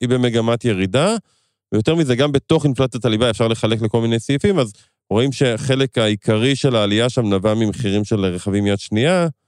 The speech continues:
אה, ואינפלציית ה-, איך אוהבים לקרוא לזה בוול סטריט?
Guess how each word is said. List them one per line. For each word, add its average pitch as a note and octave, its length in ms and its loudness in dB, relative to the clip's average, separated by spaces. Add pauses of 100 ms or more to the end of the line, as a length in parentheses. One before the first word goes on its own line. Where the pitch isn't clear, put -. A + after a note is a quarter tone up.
(560)
אה, F#2+ 360 0 (100)
ואינפלציית G#2+ 720 -2
ה-, F#2+ 760 0
איך F#2+ 160 -6
אוהבים A#2 200 -2
לקרוא A#2+ 200 -2
לזה A#2+ 100 -2
בוול B2 180 2
סטריט? B2 200 -2